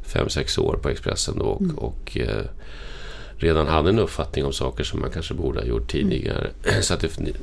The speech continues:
Speaker 1: jag fick en bra, jag hade en bra grund liksom
Speaker 2: Mm.
Speaker 1: att bygga på. Sen tror jag att vi skapade en bra ledningsgrupp med, med en väldigt stark, eh, sammanhållning och en stark vilja att det här skulle funka.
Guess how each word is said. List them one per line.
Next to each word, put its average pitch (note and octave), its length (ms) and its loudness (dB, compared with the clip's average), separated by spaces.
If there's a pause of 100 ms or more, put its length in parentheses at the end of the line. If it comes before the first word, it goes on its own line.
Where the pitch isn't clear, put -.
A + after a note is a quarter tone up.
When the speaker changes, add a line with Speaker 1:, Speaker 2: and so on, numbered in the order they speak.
(140)
Speaker 1:
jag D#2+ 160 -2
fick - 260 0
en D2 80 2
bra, D2+ 400 2 (380)
jag D2 80 2
hade D#2+ 120 6
en D#2 80 6
bra D#2 240 4
grund E2 400 4
liksom - 200 2
Speaker 2:
Mm. - 60 2
Speaker 1:
att D#2+ 60 -2
bygga C#2+ 340 2
på. - 220 0
Sen - 180 2
tror D2 220 4
jag C#2+ 80 4
att - 120 -2
vi B1+ 60 2
skapade - 460 0
en C2+ 100 0
bra - 420 2 (1080)
ledningsgrupp D#2+ 800 4
med, - 260 2
med - 160 0
en D2+ 120 0
väldigt D2+ 360 0
stark, - 640 0
eh, - 240 0
sammanhållning D2 920 2
och - 380 -2
en - 120 0
stark C#2+ 280 0
vilja D2 380 0
att - 100 -4
det - 60 -2
här D#2 100 -2
skulle - 200 -4
funka. - 540 -2